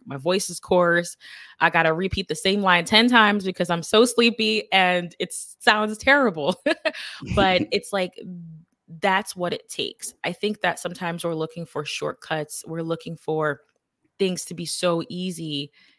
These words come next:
Speaker 1: If it was so easy, everyone would be doing it, right? There's a reason why so many podcasts fade at the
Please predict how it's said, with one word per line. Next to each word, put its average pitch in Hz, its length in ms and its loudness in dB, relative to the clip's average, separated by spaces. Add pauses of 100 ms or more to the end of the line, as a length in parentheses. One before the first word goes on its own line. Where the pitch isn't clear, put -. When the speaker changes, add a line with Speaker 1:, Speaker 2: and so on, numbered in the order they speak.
(540)
Speaker 1:
If 190 160 -2
it 220 80 2
was 190 340 -2
so 180 300 0
easy, 180 440 -4
everyone 165 420 -2
would 143 120 -8
be 143 120 -8
doing - 280 -10
it, - 220 -16 (200)
right? 165 360 -2
There's 175 200 0
a 180 100 -2
reason 190 420 -4
why 165 380 0
so 170 260 -2
many 170 200 -6
podcasts 156 680 -6
fade 151 420 -2
at - 220 -6
the 160 200 0